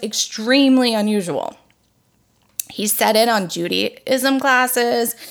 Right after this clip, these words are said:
in choir practices, and he was in a good mood. And Fred didn't take the stand in his own defense, saying,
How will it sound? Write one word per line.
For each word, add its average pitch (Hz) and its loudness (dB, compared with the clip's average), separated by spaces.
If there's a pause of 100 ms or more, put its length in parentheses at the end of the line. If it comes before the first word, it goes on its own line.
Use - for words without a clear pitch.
(300)
in 202 0
choir 240 4
practices, 247 2
and 214 0
he 202 -2
was 190 -2
in 196 0
a 185 -4
good 175 -2
mood. 254 4 (2750)
And 208 0 (400)
Fred 240 0
didn't 269 4
take 294 0
the 269 0
stand 254 2
in 240 2
his 214 -2
own 214 0
defense, 285 0 (380)
saying, 214 -2